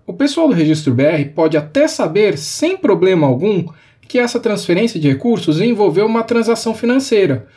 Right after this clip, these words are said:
Só que isso simplesmente não vem ao caso durante o processo de transferência no Registro B R. Não é levado em consideração. São coisas independentes. O que realmente interessa para o Registro B R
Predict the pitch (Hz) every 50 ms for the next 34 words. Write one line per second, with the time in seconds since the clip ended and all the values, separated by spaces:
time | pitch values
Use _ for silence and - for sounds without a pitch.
0 | - - _ - - - 311 294 294 262 247 262 277 294 269 269 - 165 151 151
1 | 294 349 349 - 226 180 165 185 226 233 220 - 220 247 285 302 240 247 254 262
2 | 269 277 285 277 - 233 220 220 220 226 220 220 233 226 220 214 - - - 240
3 | 220 220 - 214 214 202 - 208 220 220 - 226 220 214 - - 240 220 202 202
4 | 202 202 - 208 202 202 214 202 208 202 - 208 202 226 220 214 196 170 131 123
5 | 110 - _ _ _ _ _ _ _ _ 240 269 285 285 285 285 294 285 233 247
6 | 262 262 254 269 262 269 262 247 - 262 254 269 269 269 277 - - 220 214 214
7 | 202 - - _ _ _ - - - 190 175 175 175 180 233 240 226 190 165 160
8 | 156 156 - - _ 294 311 349 349 320 277 285 277 277 285 285 285 277 214 180
9 | 185 185 180 180 - - - - _ _ _ _ _ _ _ _ _ _ _ _
10 | _ _ _ - 160 147 151 196 185 160 - 175 226 269 285 262 247 240 226 -
11 | 202 202 185 165 175 156 135 147 185 220 233 - - - - 165 151 131 123 131
12 | 123 131 120 - 127 113 110 120 135 160 180 175 135 120 113